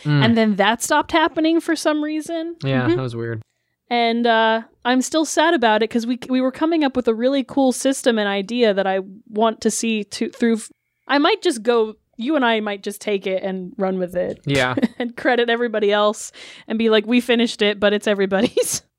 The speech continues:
Speaker 2: <laughs>
Speaker 3: Mm-hmm.
Speaker 2: 'Cause
Speaker 1: We made it, but, you know,
Speaker 2: No, I
Speaker 1: thanks
Speaker 2: mean,
Speaker 1: for the start, everybody.
Speaker 2: thanks for the help.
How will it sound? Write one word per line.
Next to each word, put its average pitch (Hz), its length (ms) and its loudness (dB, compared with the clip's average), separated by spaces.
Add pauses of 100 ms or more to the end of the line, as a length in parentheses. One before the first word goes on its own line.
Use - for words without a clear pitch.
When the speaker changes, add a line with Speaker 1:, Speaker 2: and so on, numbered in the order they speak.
Speaker 2:
<laughs> - 280 -20
Speaker 3:
Mm-hmm. 302 220 0
Speaker 2:
'Cause 196 540 -4 (280)
Speaker 1:
We 202 140 2
made 156 300 4
it, 120 240 2
but, 113 480 -4
you 131 140 -6
know, 113 180 -8
Speaker 2:
No, 311 260 4
I - 20 4
Speaker 1:
thanks 285 200 4
Speaker 2:
mean, 277 60 -6
Speaker 1:
for 196 140 4
the 156 100 0
start, 139 380 2
everybody. 131 540 -2
Speaker 2:
thanks 233 200 0
for 240 100 -12
the 233 80 -2
help. 185 280 0